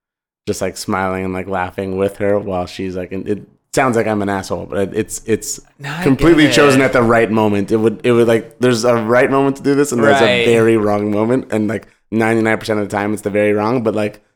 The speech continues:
Speaker 1: I knew that this was that one percent, and
Speaker 2: Yeah.
Speaker 1: it worked. It just, like, it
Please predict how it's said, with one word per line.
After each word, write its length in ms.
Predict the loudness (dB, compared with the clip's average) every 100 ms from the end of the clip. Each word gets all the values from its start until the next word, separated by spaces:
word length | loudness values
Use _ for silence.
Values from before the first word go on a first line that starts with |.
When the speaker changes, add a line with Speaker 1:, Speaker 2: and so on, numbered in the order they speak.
| -6
Speaker 1:
I 80 | 0
knew 160 | 2 2
that 120 | 2
this 140 | 0 -2
was 120 | -2
that 160 | -2
one 160 | -2 -4
percent, 420 | -6 -6 -4 -4
and 40 | -8 _ _
Speaker 2:
Yeah. 280 | -2 0 2
Speaker 1:
it 60 |
worked. 320 | 2 0 -2
It 160 | -6 -4
just, 180 | -4 -4
like, 280 | -4 -6 -14 _ _ _ _ _ -2
it 320 | 0 0 -8